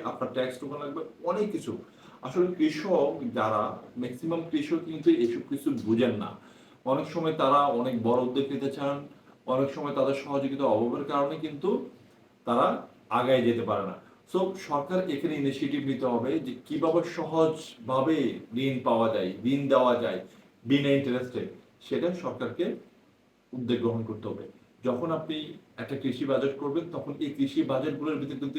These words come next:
এই অংশগুলো চলে আসা উচিত বলে আমি মনে করি।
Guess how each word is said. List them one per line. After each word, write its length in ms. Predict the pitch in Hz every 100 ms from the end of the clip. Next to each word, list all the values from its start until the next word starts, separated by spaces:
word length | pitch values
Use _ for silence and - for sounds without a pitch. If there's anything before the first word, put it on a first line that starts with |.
| 156 160
এই 400 | 160 156 139 - - -
অংশগুলো 480 | 127 117 131 139
চলে 260 | 135 135 120
আসা 280 | 107 131 120 -
উচিত 280 | 139 - 123 110
বলে 160 | 117
আমি 140 | 110 104
মনে 240 | 104 104
করি। 240 | 113 -